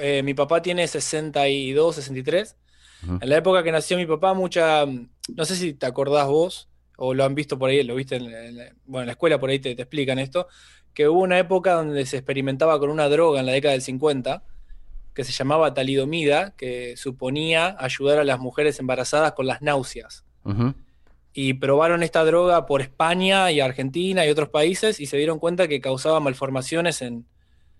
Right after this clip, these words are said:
Speaker 1: en un montón de fetos,
Speaker 2: Wow.
Speaker 1: eh, y bebés. Y mi papá fue uno de, una de esa camada.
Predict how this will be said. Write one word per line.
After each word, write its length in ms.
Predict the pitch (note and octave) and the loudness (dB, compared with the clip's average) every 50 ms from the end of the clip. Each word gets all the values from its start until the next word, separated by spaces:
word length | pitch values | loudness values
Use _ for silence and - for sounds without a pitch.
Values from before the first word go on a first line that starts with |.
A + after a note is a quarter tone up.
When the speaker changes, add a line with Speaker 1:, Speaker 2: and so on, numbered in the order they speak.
| _ _ _ _ _ _ _ _ | _ _ _ _ _ _ _ _
Speaker 1:
en 360 | - C3 B2+ A#2+ A#2+ B2 C3 | -12 -10 -10 -8 -10 -10 -10
un 80 | C#3 C#3+ | -8 -6
montón 320 | D3 D3 C#3+ C#3 D#3 D#3 D3 | -4 -4 -4 -4 -4 -4 -4
de 60 | C3+ | -2
fetos, 520 | - F3+ F3+ D#3+ - A#2+ A#2+ - - _ - | 0 -2 -2 -2 -4 -10 -10 -12 -20 _ -10
Speaker 2:
Wow. 360 | F#2 F#2 F#2 F#2 F#2 E2+ D#2+ | -4 0 0 2 2 0 -2
Speaker 1:
eh, 40 | D2 | -4
y 80 | D2+ - | -6 -4
bebés. 440 | B2+ B2+ D3+ F3 F3 - - - _ _ _ _ _ - | -2 2 2 2 0 -2 -8 -16 _ _ _ _ _ -10
Y 100 | - C3+ | -6 -4
mi 100 | C3+ C3+ | -4 -2
papá 280 | B2+ B2+ B2 C#3 C#3 C#3+ | -2 -2 0 0 0 0
fue 160 | D3+ D#3 D3+ | 2 0 0
uno 160 | C#3+ C#3 C#3 | 0 0 0
de, 100 | C#3 C3+ | 0 0
una 240 | B2+ B2+ B2+ C3+ C3 | -2 -2 -4 -4 -4
de 60 | C3 | -4
esa 160 | C3+ C3+ C3 A#2+ | -4 -6 -6 -6
camada. 340 | C3 C#3+ D#3 D3+ C3 A#2+ | -2 0 0 0 0 0